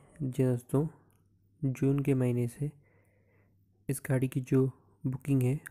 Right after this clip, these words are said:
वो स्टार्ट हो जाएगी and इसके प्राइसेस जो है वो अनाउंस हो जाएंगे आप लोगों के लिए। And साथ ही साथ दोस्तों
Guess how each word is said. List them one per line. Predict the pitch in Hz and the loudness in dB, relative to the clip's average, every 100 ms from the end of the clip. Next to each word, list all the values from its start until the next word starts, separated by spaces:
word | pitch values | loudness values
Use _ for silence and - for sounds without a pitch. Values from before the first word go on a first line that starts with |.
| - | -4
वो | 131 | -2
स्टार्ट | - 131 131 | 0 -2 0
हो | 123 | 2
जाएगी | 123 117 139 - - | 2 2 -2 -4 -6
and | 135 | -4
इसके | 127 - | -4 -4
प्राइसेस | 131 131 127 - 131 | 0 0 0 -2 -2
जो | 131 | 2
है | 131 151 _ _ _ _ _ - - | 2 -2 _ _ _ _ _ -20 0
वो | 135 | 0
अनाउंस | 139 131 135 131 | 2 0 2 2
हो | 127 | -2
जाएंगे | 123 123 120 127 147 - _ _ _ _ - | 2 2 2 0 -2 -8 _ _ _ _ -6
आप | - 127 | -2 0
लोगों | 127 123 | 0 2
के | 127 | 0
लिए। | 123 156 - _ _ _ _ _ _ _ | 2 -2 -6 _ _ _ _ _ _ _
And | 131 127 | -2 0
साथ | 131 | 0
ही | 131 | 0
साथ | 127 131 | 0 0
दोस्तों | 127 131 - 143 | 0 -2 -2 -2